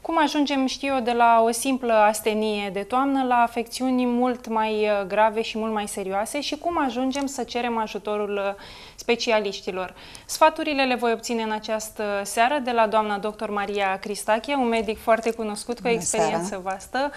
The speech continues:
Speaker 2: Și bine
Speaker 1: medic
Speaker 2: vă revăd.
Speaker 1: psihiatru. Bine ați venit la noi. N-ați mai fost de mult, ce-i
Speaker 2: <laughs>
Speaker 1: drept.
Speaker 2: Păi.
Speaker 1: Aveți un program încărcat, dovadă că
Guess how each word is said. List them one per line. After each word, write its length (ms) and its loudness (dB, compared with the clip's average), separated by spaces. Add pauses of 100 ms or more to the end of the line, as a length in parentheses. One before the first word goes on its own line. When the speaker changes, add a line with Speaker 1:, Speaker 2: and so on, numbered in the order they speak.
Speaker 2:
Și 100 -14
bine 120 2
Speaker 1:
medic 160 2
Speaker 2:
vă 80 0
revăd. 160 2
Speaker 1:
psihiatru. 640 2 (380)
Bine 220 2
ați 260 0 (160)
venit 260 2
la 120 4
noi. 380 0 (200)
N-ați 260 6
mai 100 4
fost 220 2
de 100 6
mult, 260 4
ce-i 260 0
Speaker 2:
<laughs> 20 2
Speaker 1:
drept. 260 0 (640)
Speaker 2:
Păi. 180 -2 (360)
Speaker 1:
Aveți 300 2
un 60 4
program 380 4
încărcat, 480 4
dovadă 460 4
că 140 -2